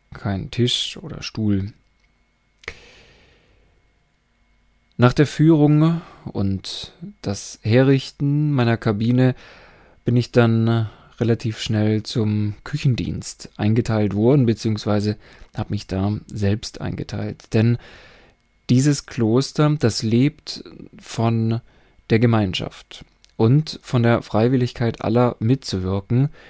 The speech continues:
bei Frühstück, Mittagessen, Abendessen, beim Renovieren von bestimmten Dingen, äh, von handwerklich begabten und weniger begabten Teilnehmern, die ihre Zeit dort verbringen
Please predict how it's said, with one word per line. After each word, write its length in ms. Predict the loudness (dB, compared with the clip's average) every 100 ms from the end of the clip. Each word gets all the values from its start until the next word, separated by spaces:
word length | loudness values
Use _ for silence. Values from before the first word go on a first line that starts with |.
| -20 -20 _ -14 -2
bei 280 | 0 0 -4
Frühstück, 720 | -2 0 0 0 -2 0 -2
Mittagessen, 960 | 0 0 -2 -6 -6 -6 -4 -4 -6 -8
Abendessen, 960 | -4 -2 -2 -2 -4 -4 -4 -4 -6 -6
beim 420 | -2 -2 -2 -6 -10 -20 _ -2
Renovieren 960 | 2 2 2 6 6 6 4 2 0 -6
von 320 | -6 -4 -4
bestimmten 480 | -4 -4 -4 -4 -4
Dingen, 600 | 2 2 4 2 0 -2
äh, 100 | -8 -16 -18 -18
von 400 | -8 -6 -6 -8 -18 -20 -8
handwerklich 720 | -2 0 4 2 2 -2 -2
begabten 800 | -4 0 2 0 0 0 2 0
und 380 | -2 -8 -12 -8
weniger 400 | 0 2 4 4
begabten 640 | 2 0 0 0 -4 -8 -6
Teilnehmern, 720 | -2 -2 0 0 0 0 -4 -10 -20 -20 -20 -20 _ -2
die 340 | 4 6 4 2
ihre 300 | 0 2 2
Zeit 500 | 0 0 2 0 -6
dort 160 | -8 -6
verbringen 800 | -8 -6 -2 0 0 -2 -6